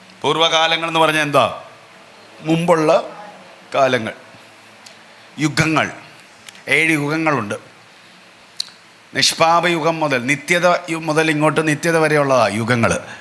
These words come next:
നിത്യത കഴിഞ്ഞപ്പോൾ നിഷ്പാപ യുഗമാ, നിഷ്കന്മഷ യുഗം എന്ന് പറയും, പാപമില്ലാത്ത യുഗം.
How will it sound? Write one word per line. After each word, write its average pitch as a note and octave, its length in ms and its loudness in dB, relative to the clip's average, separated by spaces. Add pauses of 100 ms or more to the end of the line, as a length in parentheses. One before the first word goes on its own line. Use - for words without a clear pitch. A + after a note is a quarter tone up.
(420)
നിത്യത D#3+ 300 2
കഴിഞ്ഞപ്പോൾ D#3+ 420 0
നിഷ്പാപ E3 520 2
യുഗമാ, A2+ 420 0 (100)
നിഷ്കന്മഷ D3 760 0
യുഗം C#3 280 2
എന്ന് C3 120 0
പറയും, F#2 340 0
പാപമില്ലാത്ത B2+ 580 2
യുഗം. F2+ 200 0